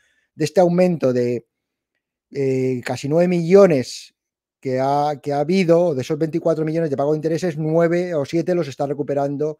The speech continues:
por esta cobertura. Además, eh, parte del cash que, que, que tiene esta empresa lo tiene también, eh, remunerado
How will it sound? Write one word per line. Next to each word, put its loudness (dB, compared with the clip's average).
por -6
esta -4
cobertura. -2
Además, 6
eh, 0
parte 0
del 0
cash -4
que, -8
que, -8
que -8
tiene -4
esta 0
empresa 0
lo 0
tiene -2
también, -2
eh, -8
remunerado 0